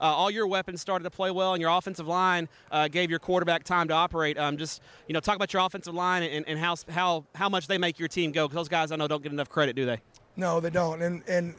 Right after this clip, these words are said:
Speaker 2: the greatest thing about this team this season is their physicality.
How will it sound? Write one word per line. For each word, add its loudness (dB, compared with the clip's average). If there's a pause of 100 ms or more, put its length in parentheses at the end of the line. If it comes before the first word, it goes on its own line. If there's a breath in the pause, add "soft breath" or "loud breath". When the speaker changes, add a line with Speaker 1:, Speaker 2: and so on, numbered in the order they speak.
Speaker 2:
the -6
greatest 0
thing 2
about 4
this -2
team 0
this 0
season 0
is 0
their 4
physicality. 2